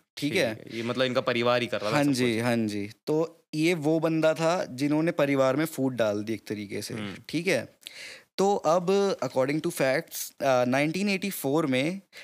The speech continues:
Speaker 2: सेंट्रल में सरकार थी इंदिरा गांधी की,
Speaker 1: हम्म।
Speaker 2: कश्मीर में सरकार थी नेशनल कॉन-, कॉन्फ्रेंस की,
Speaker 1: हम्म।
Speaker 2: ठीक है? यहाँ से आपका रेडिकलाइजेशन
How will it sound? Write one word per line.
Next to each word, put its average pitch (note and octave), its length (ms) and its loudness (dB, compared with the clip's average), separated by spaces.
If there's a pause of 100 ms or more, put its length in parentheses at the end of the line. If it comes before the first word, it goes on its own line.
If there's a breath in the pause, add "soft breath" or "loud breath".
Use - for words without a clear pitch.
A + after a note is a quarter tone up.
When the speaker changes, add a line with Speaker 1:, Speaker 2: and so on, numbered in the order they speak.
Speaker 2:
सेंट्रल D3 480 2
में F#3+ 100 0
सरकार C3+ 440 2
थी - 140 -4
इंदिरा B2 380 0
गांधी B2 400 0
की, F3+ 220 -4
Speaker 1:
हम्म। A2+ 280 -8 (280 loud breath)
Speaker 2:
कश्मीर E3+ 500 2
में G3 160 2
सरकार C3+ 480 2
थी G#3 420 -4 (140)
नेशनल D3+ 340 2
कॉन-, B2 380 -2
कॉन्फ्रेंस A#2+ 580 -2
की, G#2 180 -8
Speaker 1:
हम्म। A2+ 380 -10
Speaker 2:
ठीक C#3+ 160 -2
है? D3 280 0 (380)
यहाँ D3 400 2
से F#3 160 0
आपका E3+ 380 2
रेडिकलाइजेशन C#3 960 0